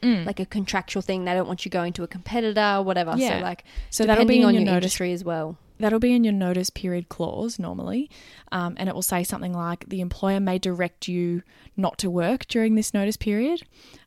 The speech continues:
Speaker 1: Um, so you're still in your notice period. You can't start a job anywhere else, but they're
Speaker 2: Yeah.
Speaker 1: directing you not to work. So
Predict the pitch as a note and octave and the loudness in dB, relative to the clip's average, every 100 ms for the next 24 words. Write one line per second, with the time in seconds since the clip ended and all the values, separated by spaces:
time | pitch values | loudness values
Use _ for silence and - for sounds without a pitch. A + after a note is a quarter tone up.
0 | - F#3 F3 E3+ E3 - _ _ _ _ | -2 0 2 0 -4 -10 _ _ _ _
1 | - - F#3 F#3 - A#3 G#3+ G#3 G3 F#3 | -2 0 2 0 2 2 4 4 2 0
2 | F#3 - E3 E3+ F#3 - F3+ - F3+ F3 | -4 -6 -6 -6 -8 -10 -10 -8 -8 -6
3 | E3+ E3+ - _ - F3+ D#3+ E3 E3 - | -6 -8 -10 _ -8 -8 -4 -4 -2 -4
4 | G3 - - - F3+ G3 F#3 G3 - F3 | -4 -4 -6 -6 -4 -2 0 0 -2 -4
5 | E3 E3 E3 E3 D#3+ - E3 - - - | -6 -8 -8 -12 -10 -12 -12 -12 -10 -4
6 | F3+ | -2